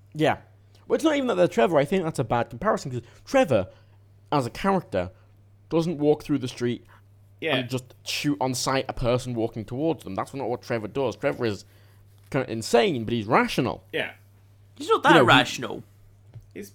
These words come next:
Speaker 2: he's largely
Speaker 3: He did
Speaker 2: irrational.
Speaker 3: murder that couple in their own home and then just walk away.
Speaker 2: Yeah, but
Speaker 1: No, he
Speaker 2: if
Speaker 1: did.
Speaker 2: he hadn't
Speaker 1: He's
Speaker 2: done
Speaker 1: mad.
Speaker 2: it, I would have done.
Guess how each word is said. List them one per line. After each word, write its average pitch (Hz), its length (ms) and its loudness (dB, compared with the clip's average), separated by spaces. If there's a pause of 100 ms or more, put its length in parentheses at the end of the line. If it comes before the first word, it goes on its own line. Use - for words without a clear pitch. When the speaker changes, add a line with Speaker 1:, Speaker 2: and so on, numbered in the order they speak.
Speaker 2:
he's - 160 -20
largely 262 280 -2
Speaker 3:
He 208 100 6
did 349 140 4
Speaker 2:
irrational. 214 140 0
Speaker 3:
murder 262 260 8
that 202 260 4
couple 196 300 6
in 156 100 2
their 147 160 6
own 143 160 4
home 151 400 2
and 117 80 -8
then 117 140 -2
just 117 120 -8
walk 117 280 0
away. 113 300 2 (100)
Speaker 2:
Yeah, 170 280 4
but 165 280 2
Speaker 1:
No, 269 80 2
he 277 60 0
Speaker 2:
if 247 40 0
Speaker 1:
did. 294 220 4
Speaker 2:
he 208 80 10
hadn't 185 140 8
Speaker 1:
He's 214 100 -4
Speaker 2:
done - 80 6 (120)
Speaker 1:
mad. - 40 0 (160)
Speaker 2:
it, - 20 0
I - 20 0
would 120 120 -2
have 98 100 -8
done. 95 240 -6